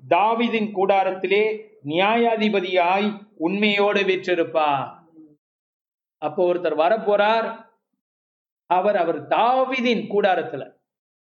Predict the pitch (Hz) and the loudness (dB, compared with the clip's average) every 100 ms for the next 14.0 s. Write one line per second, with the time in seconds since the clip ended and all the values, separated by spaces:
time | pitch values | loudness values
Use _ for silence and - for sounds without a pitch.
0 | _ _ _ 143 190 202 175 202 208 175 | _ _ _ -2 -2 2 2 2 0 0
1 | 180 190 208 185 175 175 180 185 156 - | -2 -2 0 0 0 0 -2 0 -4 -6
2 | - 165 165 160 131 - _ _ _ _ | -4 -2 0 -4 -4 -8 _ _ _ _
3 | _ _ _ _ _ _ _ _ - 240 | _ _ _ _ _ _ _ _ -2 2
4 | 254 233 185 123 - _ _ _ _ _ | 2 2 0 -6 -12 _ _ _ _ _
5 | _ 214 240 240 233 220 190 175 165 165 | _ 0 2 2 2 0 -2 -2 -2 0
6 | 202 220 220 - _ _ _ _ _ _ | 0 0 -6 -14 _ _ _ _ _ _
7 | _ _ _ _ _ _ _ _ _ _ | _ _ _ _ _ _ _ _ _ _
8 | _ _ _ _ _ _ _ _ _ _ | _ _ _ _ _ _ _ _ _ _
9 | _ _ 165 160 147 113 185 220 240 208 | _ _ 0 2 0 -2 0 2 2 2
10 | 180 175 202 - 160 - 196 226 220 202 | 0 0 -4 -2 -4 0 0 2 2 0
11 | - 143 - _ _ _ _ _ _ _ | -2 -8 -10 _ _ _ _ _ _ _
12 | _ _ _ _ _ _ _ _ 127 135 | _ _ _ _ _ _ _ _ -10 -2
13 | 196 190 175 165 208 220 180 - - | 0 0 -2 0 2 2 0 -2 -12